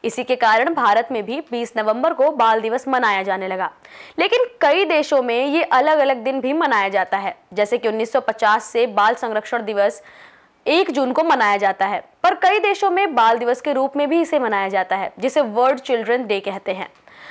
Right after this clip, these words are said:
भारत में आज़ादी के बाद पहला बाल दिवस साल उन्नीस सौ उनसठ में मनाया गया था,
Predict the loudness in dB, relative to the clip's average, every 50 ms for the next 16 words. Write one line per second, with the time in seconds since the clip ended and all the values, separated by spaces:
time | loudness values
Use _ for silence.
0 | -14 -6 -4 0 2 4 4 4 4 2 2 0 2 4 4 4 4 4 2 2
1 | 2 0 -2 -4 -4 -4 0 2 2 4 2 2 0 -2 -2 0 2 2 2 4
2 | 4 4 4 4 2 0 0 0 0 0 -2 0 2 4 4 4 2 0 -4 -4
3 | -2 0 -2 -2 -4 -2 -2 0 0 0 -4 -2 -4 -4 -4 -2 -4 -2 0 0
4 | 2 2 2 0 0 0 0 0 -2 0 -2 -4 -4